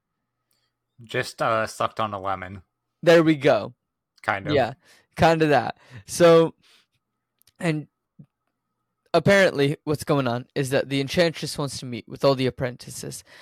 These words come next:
Speaker 2: and it's about the Flight of Spring. And I was
Speaker 1: Yeah,
Speaker 2: like,
Speaker 1: so
Speaker 2: Oh, wait.
Speaker 1: Tell them to do her job again.
Speaker 2: Yeah, there might be one semi-smart person in this world. Sunburst says that she will be right there. Max is happy,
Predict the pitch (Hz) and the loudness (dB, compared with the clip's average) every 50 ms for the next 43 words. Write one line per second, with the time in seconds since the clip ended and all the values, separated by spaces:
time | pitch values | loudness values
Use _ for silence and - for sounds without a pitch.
0 | - - _ _ _ - 143 147 143 143 139 - _ _ _ _ _ _ _ _ | -20 -20 _ _ _ -2 0 0 0 -2 -4 -10 _ _ _ _ _ _ _ _
1 | _ _ _ _ _ - 160 143 - - 123 143 147 143 139 - - - 143 - | _ _ _ _ _ -8 -6 -6 -6 -4 2 4 6 6 4 2 -2 -8 -8 -4
2 | - - 160 - - 135 - - - - 120 69 107 - - _ - - _ _ | -2 -2 -2 -2 -4 -8 -12 -10 -6 -6 -6 -6 -6 -12 -18 _ -20 -20 _ _
3 | - 139 139 139 139 131 160 156 - - 127 - 180 208 226 208 - _ _ _ | -4 -2 0 0 2 2 2 2 0 0 2 4 6 6 6 4 2 _ _ _
4 | _ _ 127 117 156 160 180 220 120 127 127 123 110 - - 117 98 - 117 117 | _ _ -4 2 6 6 6 6 6 2 -2 -6 -8 -12 -14 -14 -12 -8 -6 -6
5 | 117 104 113 120 117 110 110 117 117 117 107 110 95 98 107 110 104 104 113 120 | -6 -4 -6 -6 -6 -4 -2 -2 -2 -2 -2 -6 -8 -8 -8 -6 -8 -8 -10 -14
6 | - _ _ - 170 170 165 135 - - - - - 147 151 147 143 139 151 175 | -16 _ _ -2 2 4 4 4 4 0 -4 -12 -4 0 2 2 4 4 4 2
7 | - - 180 185 196 196 - - 135 147 160 165 151 131 110 - 143 123 123 123 | 2 2 0 0 0 0 -2 0 2 4 4 2 0 -2 -4 -4 -2 -2 -2 -4
8 | - - 127 - - - 139 123 123 - 135 135 139 - _ - 123 120 120 123 | -4 -4 -8 -8 -6 -6 -6 -6 -6 -6 -8 -10 -10 -10 _ -10 -8 -6 -4 -4
9 | 123 131 127 120 - - - 131 - _ _ _ _ _ - - - 185 190 180 | -4 -4 -4 -4 -4 -4 -6 -8 -12 _ _ _ _ _ -6 0 2 2 2 4
10 | 180 165 - - 160 143 135 123 135 135 123 - - 143 131 127 120 127 123 117 | 2 2 2 2 2 2 2 0 -2 -4 -4 -2 -2 -2 -2 0 0 -2 -2 0
11 | 123 113 101 - - 98 71 - - - _ _ - _ _ - - 180 190 180 | 0 0 -2 -2 -4 -6 -4 -6 -8 -12 _ _ -20 _ _ 0 2 4 4 4
12 | - 165 147 139 139 127 - 165 165 - | 0 -2 -2 0 0 0 0 -4 -8 -8